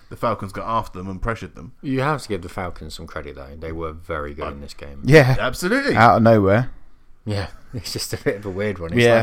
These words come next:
Speaker 2: like F A Cup third round. It's just, you think, "Ooh, you're
Speaker 3: How's
Speaker 2: bottom of the
Speaker 3: this
Speaker 2: league. How
Speaker 3: happened?
Speaker 2: are you doing this?"
Speaker 3: Yeah.
Speaker 1: Perfect example was Brian Hill. He got twenty carries for Atlanta and scored a touchdown with over seventy scrimmage yards.
Speaker 2: Yeah.
Speaker 1: Um, Devonta Freeman suffered a foot injury during the game, so that's why he was in there.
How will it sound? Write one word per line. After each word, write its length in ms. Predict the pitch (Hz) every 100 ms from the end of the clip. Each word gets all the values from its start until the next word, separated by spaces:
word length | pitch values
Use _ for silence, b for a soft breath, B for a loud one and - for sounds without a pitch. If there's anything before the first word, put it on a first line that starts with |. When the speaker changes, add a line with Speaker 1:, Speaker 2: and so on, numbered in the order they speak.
| 110
Speaker 2:
like 20 | 110
F 120 | -
A 80 | 95
Cup 180 | 95 -
third 280 | 101 92
round. 340 | 95 101 82 82
It's 100 | -
just, 200 | 98 92
you 60 |
think, 180 | 90 92
"Ooh, 500 | 85 98 156 165 156 - b b
you're 120 | - -
Speaker 3:
How's 120 | 226
Speaker 2:
bottom 60 | 196
of 40 |
the 40 | 185
Speaker 3:
this 80 | 208 202
Speaker 2:
league. 100 | 117
How 40 |
Speaker 3:
happened? 180 | 156 196
Speaker 2:
are 20 |
you 60 | 202
doing 200 | 214 214
this?" 280 | 196 - -
Speaker 3:
Yeah. 140 | 82
Speaker 1:
Perfect 280 | 180 160 -
example 340 | 123 135 123 113
was 120 | 107
Brian 360 | 131 127 117
Hill. 340 | 104 143 127 - _ _ _ - - -
He 60 | 131
got 180 | 139
twenty 240 | - 170 170
carries 380 | - 143 113 107
for 120 | 107
Atlanta 360 | 101 98 98
and 100 | 104
scored 200 | - 123 107
a 20 |
touchdown 680 | - 135 - 98 92 98 - -
with 160 | 117 113
over 160 | 110
seventy 380 | 104 127 117 120
scrimmage 380 | - 151 131 98
yards. 340 | 80 78 -
Speaker 2:
Yeah. 160 | 104 95 - - b b b -
Speaker 1:
Um, 220 | 104 110 113
Devonta 260 | 139 131
Freeman 240 | 123 120 104
suffered 240 | 117 107
a 40 | 101
foot 240 | - 113
injury 240 | 98 90 85
during 200 | 92 90
the 80 |
game, 320 | 85 87 85 82
so 120 | 95
that's 140 | -
why 140 | 90 87
he 80 | 87
was 140 | 92
in 160 | 90 87
there. 180 | 87